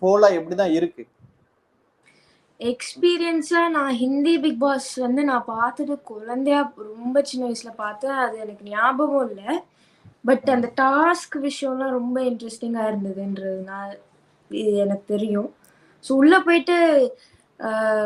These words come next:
Speaker 2: இன்ட்ரெஸ்டிங்கா இருந்தது. மோஸ்டா அந்த டாஸ்க்கு, இந்த பீப்புளை ஹேண்டில் பண்றது, இதெல்லாம் it was interesting. It was, ஆ,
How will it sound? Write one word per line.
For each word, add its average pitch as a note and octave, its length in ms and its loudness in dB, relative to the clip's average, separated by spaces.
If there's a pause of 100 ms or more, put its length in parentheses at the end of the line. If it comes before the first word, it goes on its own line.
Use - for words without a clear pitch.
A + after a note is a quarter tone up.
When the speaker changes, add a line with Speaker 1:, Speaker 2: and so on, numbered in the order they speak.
(260)
Speaker 2:
இன்ட்ரெஸ்டிங்கா F4 720 4
இருந்தது. B3+ 440 0
மோஸ்டா A3+ 460 -8
அந்த C4+ 220 -4 (100)
டாஸ்க்கு, A#3 680 -8 (480)
இந்த A3 260 -8
பீப்புளை D4+ 400 4 (120)
ஹேண்டில் B3+ 460 2
பண்றது, G#3 500 -4
இதெல்லாம் G#3+ 560 -4
it G#3 120 -14
was A3 280 0
interesting. C#4 680 2
It A3+ 160 0
was, G#3 320 -4
ஆ, G3 60 -10